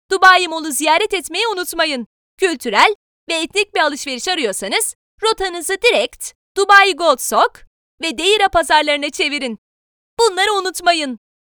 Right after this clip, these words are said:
Dubai'de alkol satın almak için özel bir lisansa ihtiyacınız var. Barlarda ve restoranlarda ise alkol alabilmek için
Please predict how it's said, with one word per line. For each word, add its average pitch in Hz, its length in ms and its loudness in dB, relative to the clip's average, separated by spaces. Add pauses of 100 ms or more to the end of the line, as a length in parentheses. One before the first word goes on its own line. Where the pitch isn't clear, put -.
(100)
Dubai'de 415 400 4
alkol 311 320 2
satın 320 320 -8
almak 294 360 0
için 349 340 -8 (280)
özel 427 360 4
bir 381 100 -4
lisansa 349 420 0
ihtiyacınız 294 640 -2
var. 269 280 2 (320)
Barlarda 330 440 6 (100)
ve 339 100 -2
restoranlarda 269 720 0
ise - 280 0 (380)
alkol 349 340 4
alabilmek 302 560 -4
için 330 340 -8